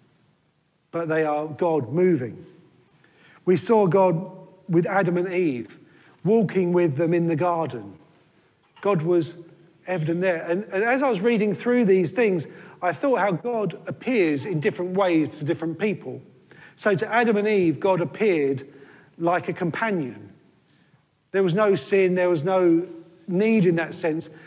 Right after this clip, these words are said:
And so God was just there. He went for walks. And maybe you've been out for lots of walks recently. Um, and that's all we've been able to do. But the way of connecting with people currently has been to go out with walks. And so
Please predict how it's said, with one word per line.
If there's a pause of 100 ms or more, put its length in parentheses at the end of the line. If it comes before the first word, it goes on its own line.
(160)
And
so
God
was
just
there.
He
went
for
walks.
And
maybe
you've
been
out
for
lots
of
walks (340)
recently. (380)
Um, (640)
and
that's
all
we've
been
able
to
do.
But
the
way
of
connecting
with
people (480)
currently
has
been
to
go
out
with
walks. (560)
And
so